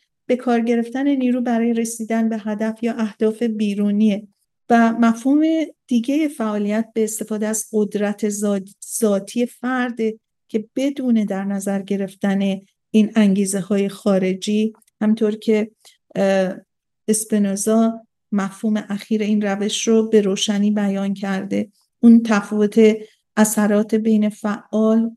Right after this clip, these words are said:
و منفعل بودن رو، اه، یک نوع اشتیاق شدید توضیح داده. وقتی فرد فعاله، ارباب و استاد،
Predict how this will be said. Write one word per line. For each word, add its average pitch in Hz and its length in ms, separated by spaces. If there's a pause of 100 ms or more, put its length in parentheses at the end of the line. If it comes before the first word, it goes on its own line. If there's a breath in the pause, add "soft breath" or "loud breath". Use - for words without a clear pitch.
و 202 380
منفعل 202 560
بودن 208 480
رو، 233 300 (460 loud breath)
اه، 202 400 (400)
یک 233 260
نوع 226 460 (160)
اشتیاق 208 640
شدید 214 540
توضیح 208 540
داده. 190 400 (180)
وقتی 226 300
فرد 220 580
فعاله، 233 840 (360)
ارباب 226 580
و 247 160
استاد، 226 640